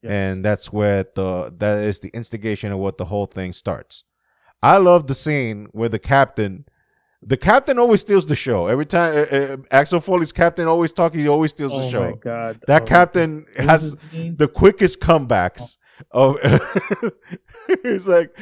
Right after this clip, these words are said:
Speaker 2: when, when, in the beginning of the movie, when he did his little stunt and stole the,
Speaker 1: "I
Speaker 2: uh,
Speaker 1: got
Speaker 2: uh,
Speaker 1: my ass chewed off.
Speaker 2: yeah, yeah.
Speaker 1: You see, I
Speaker 2: The,
Speaker 1: had
Speaker 2: no,
Speaker 1: no
Speaker 2: no,
Speaker 1: ass
Speaker 2: no, he
Speaker 1: left."
Speaker 2: said, "No, no, no.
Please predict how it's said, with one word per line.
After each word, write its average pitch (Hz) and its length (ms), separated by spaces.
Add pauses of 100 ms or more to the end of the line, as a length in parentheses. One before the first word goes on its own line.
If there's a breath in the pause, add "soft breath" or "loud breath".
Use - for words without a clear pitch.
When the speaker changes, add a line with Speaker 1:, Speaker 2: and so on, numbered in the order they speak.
(120)
Speaker 2:
when, 156 320
when, 156 160
in 151 220
the 151 80
beginning 151 260
of 175 60
the 170 80
movie, 165 220
when 156 160
he 151 60
did 151 180
his 147 140
little 147 220
stunt 147 340 (320 loud breath)
and 139 120
stole 147 260
the, 143 140
Speaker 1:
"I 139 60
Speaker 2:
uh, - 60
Speaker 1:
got 294 140
Speaker 2:
uh, - 20
Speaker 1:
my 262 180
ass 294 260
chewed 302 220
off. 269 340
Speaker 2:
yeah, 165 200
yeah. 151 160
Speaker 1:
You 135 60
see, 302 200
I 277 40
Speaker 2:
The, 294 60
Speaker 1:
had - 140
Speaker 2:
no, 294 140
Speaker 1:
no 190 120
Speaker 2:
no, 185 200
Speaker 1:
ass 180 200
Speaker 2:
no, 170 80
he 170 60
Speaker 1:
left." 165 120
Speaker 2:
said, 151 240
"No, 143 120
no, 131 200
no. 117 220